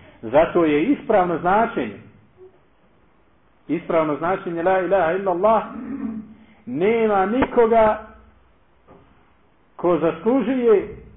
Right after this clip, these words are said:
i kome se treba, ko ima pravo i ko se obožava s pravom mimo Allaha subhanahu wa ta'ala. Jer sama činjenica, kad bi ostavili ovak-, o-, ovakav prevod, nema drugog Boga mimo Allaha,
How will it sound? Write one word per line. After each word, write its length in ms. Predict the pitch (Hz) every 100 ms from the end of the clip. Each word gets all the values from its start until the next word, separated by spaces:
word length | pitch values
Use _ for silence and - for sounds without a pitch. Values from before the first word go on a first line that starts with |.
| - - _ _ -
i 140 | 143
kome 360 | 185 202 196 170
se 100 | 175
treba, 680 | 151 - 262 233 214 202 127 - - _ _ _ _ _ _
ko 120 | -
ima 280 | 175 208 180 -
pravo 600 | 185 226 262 254 233 185 - - _ _ _
i 100 | 165
ko 140 | 170 170
se 80 | 180
obožava 600 | 170 233 208 190 185 208 - - -
s 20 | -
pravom 600 | 170 214 277 262 226 151
mimo 220 | 190 170
Allaha 300 | 147 147 135
subhanahu 420 | - - 127 107
wa 80 | 107
ta'ala. 180 | 101 90 - - _ _ - - - _ -
Jer 280 | 151 165 165 -
sama 280 | 220 269 247 -
činjenica, 440 | 262 202 - 175 - -
kad 140 | 170
bi 100 | 170
ostavili 380 | 233 233 202 180
ovak-, 380 | 175 214 - -
o-, 280 | 175 208 -
ovakav 340 | 208 220 147 -
prevod, 260 | 135 123 104
nema 280 | 156 220 208
drugog 360 | 208 233 175 160
Boga 240 | 214 190
mimo 240 | 175 190 151
Allaha, 460 | 139 135 139 120